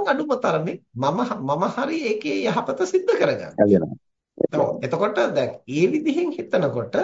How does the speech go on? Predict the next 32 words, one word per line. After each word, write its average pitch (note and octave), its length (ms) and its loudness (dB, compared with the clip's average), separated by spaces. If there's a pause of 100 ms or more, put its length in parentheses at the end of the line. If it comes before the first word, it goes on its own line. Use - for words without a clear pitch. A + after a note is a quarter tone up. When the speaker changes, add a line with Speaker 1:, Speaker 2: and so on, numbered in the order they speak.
(140)
Speaker 1:
අර C3+ 180 0 (600)
අනිත් C#3 360 -4
කෙනා F#3+ 500 2
ගැන F#3+ 260 2
නෙමෙයි G3 420 -2
මගේ F3 320 0
ගැන G3 220 0
බලනවා G3 640 2
කියනවට G3+ 680 0
වඩා D3 500 2 (380)
පොඩ්ඩක් G3 460 0
එහා F3+ 320 0
තැනකට C4+ 420 -2
අපිට C#4 260 -2
එතනදී F4 400 0
යන්න F3+ 200 4
පුළුවන්. G2+ 320 -2
අපි A2+ 220 -6
උත්සාහ E3+ 360 0
කරන්නේ D#3+ 400 4
අනිත් D3 240 -6
කෙනාට C3 320 0
උදව් A#2+ 280 2
කරන්න A2 280 -2
තමයි. F3+ 240 -4
හැබැයි G3+ 240 0
ඉතින් E3 140 -2
එයා C3 220 0
ඒකේ F3 200 0
ප්‍රතිලාභය A#2 540 -2
ගන්නෙ G#2+ 300 -6
නැත්තම් F#2+ 380 -2